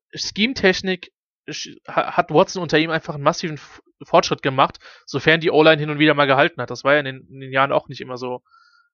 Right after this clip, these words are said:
Ähm, hatte ja schon stellenweise lacksche Ausmaße, die, die, die Löcher, die da in, in, in Houston waren.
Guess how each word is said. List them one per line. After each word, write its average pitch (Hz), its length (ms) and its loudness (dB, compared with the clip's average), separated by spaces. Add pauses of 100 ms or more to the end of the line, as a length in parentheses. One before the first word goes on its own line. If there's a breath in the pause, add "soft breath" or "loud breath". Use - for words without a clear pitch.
Ähm, 127 280 -8
hatte 143 160 0
ja 135 80 2
schon 135 260 -10
stellenweise 147 480 2
lacksche 139 340 2
Ausmaße, 131 600 -2
die, 127 200 -8
die, 131 140 -12
die 131 120 -10
Löcher, 135 260 -4
die 123 100 -8
da 127 160 -2
in, 123 160 -14
in, 120 160 -20
in 131 180 -20
Houston 131 360 -14
waren. 131 240 -6